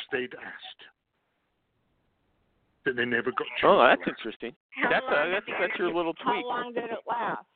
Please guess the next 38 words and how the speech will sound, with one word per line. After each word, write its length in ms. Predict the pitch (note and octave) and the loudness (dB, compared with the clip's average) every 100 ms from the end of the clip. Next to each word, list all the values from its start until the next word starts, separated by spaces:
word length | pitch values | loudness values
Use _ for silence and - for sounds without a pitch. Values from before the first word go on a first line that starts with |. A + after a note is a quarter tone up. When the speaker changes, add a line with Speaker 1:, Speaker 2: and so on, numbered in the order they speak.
| _ - | _ -8
Speaker 3:
How 160 | A3 G3+ | -6 -4
long 200 | G#3 G#3 | -6 -6
was 120 | G#3 G#3 | -6 -6
the 100 | G3+ | -6
interview? 360 | G3 F#3+ D3 - - _ _ _ _ _ _ _ _ C#3 | -6 -8 -8 -10 -12 _ _ _ _ _ _ _ _ -2
Speaker 1:
Yeah, 200 | C#3 - - - | 0 -2 -10 -14
that's 180 | - - | -12 -8
part 180 | D3+ C#3+ | -8 -8
of 60 | B2 | -16
the, 100 | - | -20
that's, 160 | C#3 C3 - - | -20 -20 -20 -18
that's 140 | C#3 _ | -20 _
part 160 | C#3 C#3 | -10 -8
of 40 | |
the 60 | C3+ | -12
conversation. 580 | - A#2 A#2 B2+ C3+ A2+ | -14 -14 -10 -8 -8 -10
But 100 | A#2 | -18
the 60 | - | -16
specific 480 | - G#2 F3 D3 - | -14 -6 -4 -4 -8
questions, 400 | D#3 E3 - A#2 B2+ | -6 -6 -8 -14 -8
you 100 | D3 | -4
know, 120 | B2+ | -2
it 140 | C#3 | -4
could 180 | - C#3 | -4 -4
last 240 | C3 A#2+ - - _ _ _ _ _ _ _ _ | -4 -6 -10 -20 _ _ _ _ _ _ _ _
forty-five 480 | - D#3+ B2+ C#3 C3 - | -2 -2 -4 -4 -6 -6
minutes 300 | C#3 C#3 C#3 B2 | -10 -10 -12 -16
on 60 | A#2+ | -16
a, 60 | A#2+ | -16
on 160 | B2 B2 | -14 -12
an 100 | C3 | -8
hour 260 | C3 B2 A#2 | -6 -6 -6
booking, 380 | F3 - B2 C3 | -8 -8 -14 -12
but 160 | C3+ C3+ _ _ _ - | -12 -12 _ _ _ -4
I 160 | C#3 | -2
know 300 | B2+ C#3+ C3 | 0 0 0
that 180 | A#2+ | -2
they 80 | A#2+ | -8